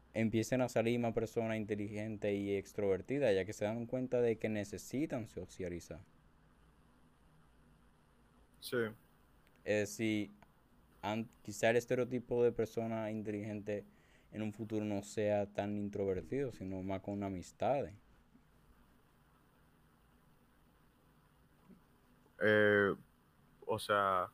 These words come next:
Speaker 2: le entiendo, sí.
Speaker 1: Sí, sí, sí. Entonces, ¿Qué, ya, eh, cambiando un poco de tema, qué tú, eh, tú piensas que es,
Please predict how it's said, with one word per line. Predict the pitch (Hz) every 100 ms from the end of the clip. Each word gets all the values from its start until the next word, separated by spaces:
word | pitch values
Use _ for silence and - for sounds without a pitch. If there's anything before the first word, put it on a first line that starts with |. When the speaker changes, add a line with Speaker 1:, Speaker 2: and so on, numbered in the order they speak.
| _ _ _ _ -
Speaker 2:
le | 101 104 -
entiendo, | 107 104 - 113 117 104
sí. | 98 113
Speaker 1:
Sí, | 120
sí, | 120 131
sí. | 127 143 - _ _ _
Entonces, | 107 110 113 113 110 110 107 104 - - - - - - - - - - - - - - - - - - - -
¿Qué, | 139 156 165 165 - - _ - -
ya, | 107 120 135 143 - -
eh, | 117 110 107
cambiando | 107 120 139
un |
poco | 139 135
de | 113
tema, | 101 95 92
qué | - 127
tú, | - 139 135 131 127 120 - _ _ _
eh, | 101 104 101 98 92 87 90 - - - - - - - - - - _ _ - _ _ - -
tú | 98
piensas | 101 110 123 113
que | 120 120 117 117 113 110
es, | - - - -